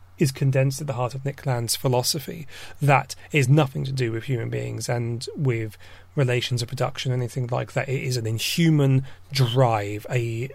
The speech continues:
directionless drive. It's like, it's like Azathoth, right? You know, in Lovecraft, sort of like, you know, Azathoth is the blind idiot god that endlessly produces and makes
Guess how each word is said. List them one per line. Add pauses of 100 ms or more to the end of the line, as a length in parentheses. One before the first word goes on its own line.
(280)
directionless
drive.
It's
like,
it's
like
Azathoth, (400)
right?
You
know,
in
Lovecraft,
sort
of
like,
you
know,
Azathoth
is
the
blind
idiot
god (100)
that (640)
endlessly
produces
and
makes